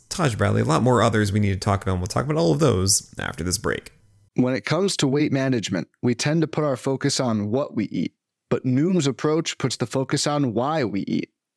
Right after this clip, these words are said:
Speaker 2: and that's a game changer. Noom uses science and personalization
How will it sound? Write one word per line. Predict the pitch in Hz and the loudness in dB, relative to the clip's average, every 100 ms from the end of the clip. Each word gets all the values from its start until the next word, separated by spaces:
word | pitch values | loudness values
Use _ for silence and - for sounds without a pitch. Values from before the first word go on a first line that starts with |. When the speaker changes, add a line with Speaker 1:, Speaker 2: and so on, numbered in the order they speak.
| _ | _
Speaker 2:
and | 123 120 | 0 2
that's | 147 - | 0 -2
a | 135 | 0
game | 147 156 | 2 2
changer. | 147 110 110 - - _ _ _ _ | 0 -2 -4 -8 -12 _ _ _ _
Noom | 117 143 170 160 | 2 2 2 2
uses | 156 123 104 | 2 0 0
science | - 139 151 156 - | 0 0 0 0 -2
and | 104 | -4
personalization | - 123 - 131 117 110 127 143 160 165 | 0 0 2 0 0 0 0 0 0 -2